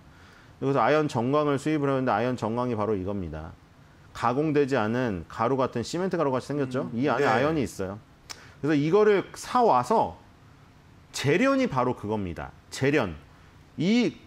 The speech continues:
Speaker 1: 광물 덩어리 속에서 금속을 추출해내는 과정이 재련이에요. 거기에서 마진을 남겨먹는 게 영풍 고려 아연이에요.
Speaker 2: 예.
Speaker 1: 광산에서 가-, 다듬어지지 않는 원, 저기 재료를 사와다가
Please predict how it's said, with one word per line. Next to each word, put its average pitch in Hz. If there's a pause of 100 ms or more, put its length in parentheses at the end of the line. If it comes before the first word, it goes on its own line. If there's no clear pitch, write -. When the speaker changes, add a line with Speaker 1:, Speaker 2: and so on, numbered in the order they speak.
Speaker 1:
광물 233
덩어리 190
속에서 214 (340)
금속을 233
추출해내는 226
과정이 170
재련이에요. 123 (580)
거기에서 202
마진을 135
남겨먹는 113
게 104
영풍 113
고려 95
아연이에요. 76 (480)
Speaker 2:
예. 110
Speaker 1:
광산에서 160 (440)
가-, 143
다듬어지지 147
않는 127
원, 143
저기 117
재료를 147
사와다가 147